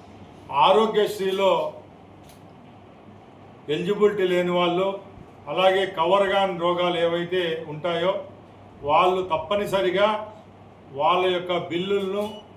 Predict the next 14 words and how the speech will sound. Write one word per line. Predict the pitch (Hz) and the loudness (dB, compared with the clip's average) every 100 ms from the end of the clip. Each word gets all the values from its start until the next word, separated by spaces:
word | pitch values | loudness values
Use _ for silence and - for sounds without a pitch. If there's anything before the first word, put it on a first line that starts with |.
| - - 127 | -20 -20 -10
డిశ్చార్జ్ | 143 143 202 196 - | -10 0 2 2 0
సమ్మరీని, | 180 175 180 180 190 175 | -4 -2 -2 -2 -2 -2
అలాగే | 170 180 185 160 | 0 0 -2 -4
దానికి | 160 160 160 | -8 -8 -8
ఏం | 165 160 | -10 -8
సంబంధించిన | 156 165 185 180 175 170 151 127 - - - - - | -8 -6 -6 -6 -10 -8 -8 -8 -16 -20 -20 -20 -14
అన్ని | 147 180 196 | -10 -6 0
రికార్డులను | 175 170 180 185 180 190 160 143 - - - - - - - - 151 | -2 2 2 2 0 -2 -2 -4 -8 -20 -20 -20 -20 -20 -20 -20 -8
మన | 160 165 160 | -6 -2 0
పార్టీ | 170 190 185 170 | 0 2 2 2
ఆఫీస్లో, | 170 175 170 185 185 | 0 -2 0 0 0
క్యాంప్ | 165 170 170 | -2 -2 0
ఆఫీస్లో | 180 170 - 170 175 147 - - - - 135 | -2 -2 -10 -4 -2 -2 -4 -14 -20 -18 -18
ఇస్తే | - 196 | -8 -4